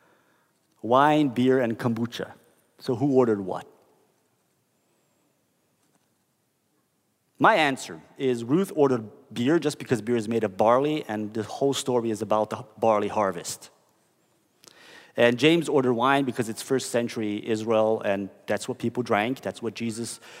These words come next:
gives to his disciples. So you can think that he's presiding Holy Communion, he's a leader. So he orders wine. And Jane ordered kombucha because I wanted to make her millennial or Gen Z or whatever she is. I don't know. I don't know what these things are. But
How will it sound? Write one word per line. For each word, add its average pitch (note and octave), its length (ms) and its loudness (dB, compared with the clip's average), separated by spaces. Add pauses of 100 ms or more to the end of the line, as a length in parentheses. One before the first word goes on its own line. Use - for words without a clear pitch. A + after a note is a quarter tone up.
(320)
gives - 260 0
to C3+ 100 0
his A2+ 120 -2
disciples. A#2+ 640 -2
So A#2+ 280 2
you A#2 80 -4
can A2+ 200 -6
think B2 240 -4
that G#2 100 -6
he's A#2+ 180 -6
presiding A2+ 480 0
Holy A#2 220 -4
Communion, B2+ 460 -2
he's A2 220 -6
a A2 40 -2
leader. B2 400 0 (200)
So B2 200 -2
he C#3+ 100 0
orders A#2+ 280 4
wine. A#2 360 0 (340)
And C3 280 4
Jane G#3+ 340 4
ordered C3 280 2
kombucha B2+ 500 -2
because A#2 200 -4
I B2 40 0
wanted A#2+ 240 2
to A2+ 60 -6
make A2+ 180 -2
her A2+ 100 -2
millennial G#2 560 -2 (500)
or G2+ 220 0
Gen G#2+ 300 0
Z G#2 220 -6
or F2+ 80 0
whatever G2 460 0
she F#2+ 200 -10
is. F2 120 -8
I G2 120 0
don't F2+ 120 -6
know. F2 120 -8
I F#2 120 -6
don't G#2 100 -4
know G2+ 80 -4
what F#2+ 160 -6
these F#2+ 220 -12
things F#2 240 -14
are. F#2 180 -14 (480)
But - 520 2